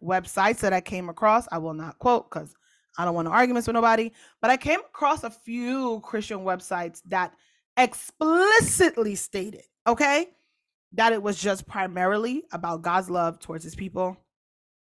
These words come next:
um, us being the bride of Christ. That's it. So I found it very interesting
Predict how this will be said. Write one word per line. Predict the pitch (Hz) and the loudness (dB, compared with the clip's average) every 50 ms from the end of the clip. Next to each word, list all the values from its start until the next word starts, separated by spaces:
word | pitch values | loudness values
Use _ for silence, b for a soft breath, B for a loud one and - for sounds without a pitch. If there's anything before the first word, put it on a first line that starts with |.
| _ _ - | _ _ -8
um, | - 170 170 165 170 - - | -6 -4 -4 -4 -6 -2 0
us | 190 185 185 - | 0 0 0 -2
being | - 190 190 185 185 180 | -10 -10 -8 -8 -8 -8
the | 170 165 | -8 -6
bride | 160 175 170 170 160 | -4 -2 -2 -2 -4
of | 160 165 | -6 -6
Christ. | - 180 160 160 165 165 - - _ _ _ _ _ _ _ _ | -6 -6 -4 -4 -4 -6 -8 -14 _ _ _ _ _ _ _ _
That's | - 170 175 165 - - | -6 -6 -6 -6 -6 -10
it. | 143 - _ _ _ _ _ _ _ _ B B B B B B B B B B B B B B | -10 -12 _ _ _ _ _ _ _ _ B B B B B B B B B B B B B B
So | - 294 | 2 2
I | 285 277 | 4 6
found | - 330 359 392 | 6 6 6 6
it | 392 | 4
very | 339 330 311 302 277 - | 4 4 4 4 0 -2
interesting | - 262 285 262 - 285 226 208 208 - - - 185 180 175 175 175 170 | -2 -2 -2 -2 0 0 0 0 0 -4 -6 -8 -8 -8 -8 -8 -10 -12